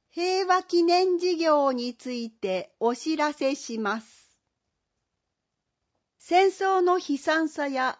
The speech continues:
平和の尊さを後世に伝えるため、岩倉市では平和記念事業に取り組んでいます。六月に実施する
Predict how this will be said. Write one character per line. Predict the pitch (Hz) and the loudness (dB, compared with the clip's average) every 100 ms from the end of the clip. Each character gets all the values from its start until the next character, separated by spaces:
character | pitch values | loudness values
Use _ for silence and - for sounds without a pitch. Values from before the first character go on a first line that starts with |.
| _ | _
平 | 269 339 370 | -4 -2 0
和 | 370 | 2
の | 339 339 | 2 0
尊 | 339 311 311 311 | -2 -6 -4 -8
さ | 302 202 | -6 -6
を | 165 160 160 _ | -6 -10 -10 _
後 | - 349 339 | 0 0 0
世 | 262 208 165 | -2 -4 -4
に | 160 160 - - | -6 -10 -14 -10
伝 | 190 190 | -8 -6
え | |
る | 180 175 | -8 -12
た | 170 | -12
め、 | 165 151 _ _ _ _ _ | -14 -16 _ _ _ _ _
岩 | 269 359 370 | 0 0 0
倉 | 359 381 | -2 -2
市 | - 226 | -4 -6
で | 220 | -4
は | 196 185 - _ _ | -4 -6 -8 _ _
平 | 330 381 370 | -2 0 0
和 | 370 | 0
記 | 359 320 | 0 0
念 | 339 339 320 | 0 0 -2
事 | 339 | -4
業 | 277 214 185 | -2 -4 -4
に | 170 | -8
取 | 185 180 | -8 -10
り | 180 | -10
組 | 196 175 170 | -8 -8 -8
ん | |
で | 156 | -10
い | 151 | -8
ま | 147 151 | -10 -12
す。 | - _ _ _ _ _ _ _ _ _ _ _ _ _ _ _ | -18 _ _ _ _ _ _ _ _ _ _ _ _ _ _ _
六 | 262 269 359 | -6 -4 -2
月 | 381 381 381 | -2 -2 -4
に | 294 196 | -4 -6
実 | 208 | -14
施 | - - 226 | -16 -12 -12
す | 226 220 | -10 -10
る | 196 196 | -8 -10